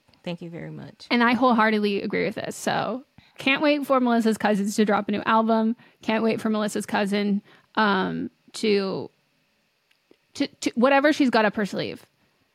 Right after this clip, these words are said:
Speaker 1: Don't worry. I'm gonna talk about her plenty in a few minutes.
Speaker 2: We'll start with our first segment, which is, "But Am I Wrong?" where we each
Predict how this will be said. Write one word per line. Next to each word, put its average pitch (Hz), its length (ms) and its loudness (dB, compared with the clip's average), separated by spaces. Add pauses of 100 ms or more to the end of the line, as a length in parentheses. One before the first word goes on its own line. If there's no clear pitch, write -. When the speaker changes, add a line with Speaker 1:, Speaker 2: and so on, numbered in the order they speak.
(1160)
Speaker 1:
Don't 233 240 -8
worry. 160 240 -6
I'm 185 140 -6
gonna 180 180 -6
talk 160 300 -12
about 165 220 -14
her 175 140 -12
plenty - 720 -12 (1000)
in 175 80 -10
a 156 60 -14
few 147 180 -18
minutes. - 440 -20 (380)
Speaker 2:
We'll 226 80 4
start 247 160 2
with 294 80 4
our 320 80 4
first 233 200 2
segment, 214 280 0
which 226 120 -6
is, 190 80 -2
"But 233 140 -2
Am 214 100 2
I 208 180 2
Wrong?" 196 360 -2
where 196 240 0
we 208 300 -2
each - 420 -6